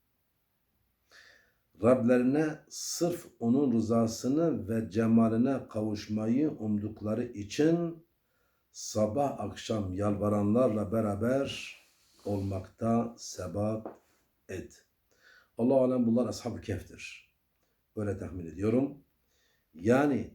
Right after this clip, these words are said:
sabah akşam onlar daima Allah'a çağırıyorlardı. Ve Allah'a nidada bulunuyorlardı. Ve şimdi Cenab-ı Hak da bu ayette Efendimiz'e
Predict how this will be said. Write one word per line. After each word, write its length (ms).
sabah 520
akşam 500
onlar 360
daima 340
Allah'a 360
çağırıyorlardı. 680
Ve 100
Allah'a 400
nidada 380
bulunuyorlardı. 600
Ve 100
şimdi 200
Cenab-ı 260
Hak 180
da 140
bu 100
ayette 280
Efendimiz'e 800